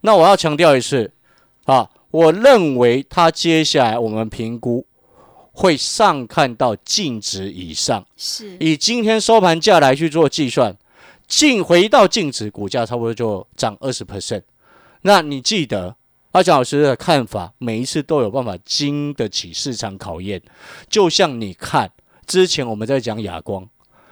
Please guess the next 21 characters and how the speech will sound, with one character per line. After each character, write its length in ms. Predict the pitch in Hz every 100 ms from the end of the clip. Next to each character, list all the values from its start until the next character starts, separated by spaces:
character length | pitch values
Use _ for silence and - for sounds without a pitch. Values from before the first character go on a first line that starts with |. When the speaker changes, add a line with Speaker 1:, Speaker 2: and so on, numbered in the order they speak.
| _
Speaker 1:
七 180 | - 226
十 100 | 214
四 160 | 190 208
块、 160 | 196
七 220 | 185 202 180
十 140 | 151
五 80 | 127
块、 180 | 175 139
七 160 | 185
十 140 | - 156
六 120 | 160
块， 160 | 147
讲 280 | 131 - 120
了 100 | 117
半 240 | - 160 123
个 100 | 135
月 80 |
它 80 | 127
不 80 | -
动。 140 | - 123 _ -
Speaker 2:
嗯。 400 | 294 254 180